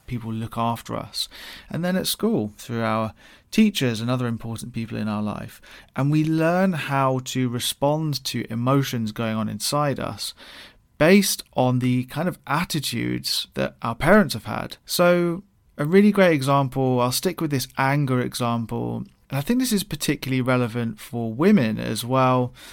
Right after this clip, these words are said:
I know that there will be male nurses listening to this, but women in society are typically kind of given the subconscious, maybe very conscious and explicit message sometimes, that it's not okay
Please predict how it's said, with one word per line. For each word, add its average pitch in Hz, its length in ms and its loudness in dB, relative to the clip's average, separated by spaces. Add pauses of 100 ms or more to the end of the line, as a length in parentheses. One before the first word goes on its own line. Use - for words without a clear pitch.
(140)
I 156 60 -8
know 190 140 2
that 131 120 0
there 120 120 0
will 120 140 -4
be 117 180 -4
male 127 320 -2
nurses 117 400 -4
listening 117 380 -8
to - 100 -14
this, 117 340 -6 (640)
but 139 280 0 (640)
women 185 520 4
in 165 140 2
society 143 960 2 (100)
are 120 120 -4
typically 123 1160 0 (520)
kind 196 260 0
of 196 80 2
given 156 300 2
the 127 80 2
subconscious, 135 1080 0
maybe 131 280 0
very 113 220 -2
conscious 131 500 -2
and 139 80 -8
explicit 139 420 -2
message 117 340 -4
sometimes, 113 520 -4
that 135 140 -4
it's 147 140 -4
not 147 440 2
okay 123 800 0